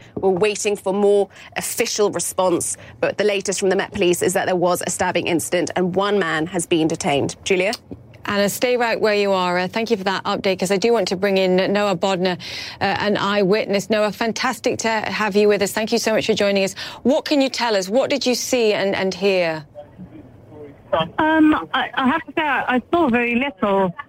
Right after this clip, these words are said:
Speaker 3: Um, there was a rush of people running into the cafe. We're at the cafe at the base of the bridge. Um, people rushed in. Um, immediately, um, the manager ran and shut the door and locked it.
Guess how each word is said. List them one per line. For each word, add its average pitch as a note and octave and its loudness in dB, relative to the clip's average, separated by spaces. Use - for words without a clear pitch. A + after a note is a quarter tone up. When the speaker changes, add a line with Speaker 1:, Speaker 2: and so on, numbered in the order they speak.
Speaker 3:
Um, G#3+ 2
there A#3+ 0
was A3+ 2
a A3+ 0
rush C4+ 0
of A#3+ 0
people G3+ 2
running G#3+ 2
into G#3 -2
the G3 0
cafe. G#3 -2
We're A3 0
at G#3 -4
the G3+ -6
cafe G#3 -4
at F#3+ -6
the G3+ 0
base G#3+ -2
of G#3+ -2
the A3 2
bridge. F3+ -2
Um, G3 2
people A3+ 2
rushed A#3+ 0
in. G3 0
Um, F#3+ 2
immediately, G3+ -2
um, G3 -2
the G#3 -6
manager G3 0
ran G#3 0
and G3 2
shut - -2
the G#3 0
door F#3+ 2
and F#3+ 2
locked G#3 -2
it. F3+ -2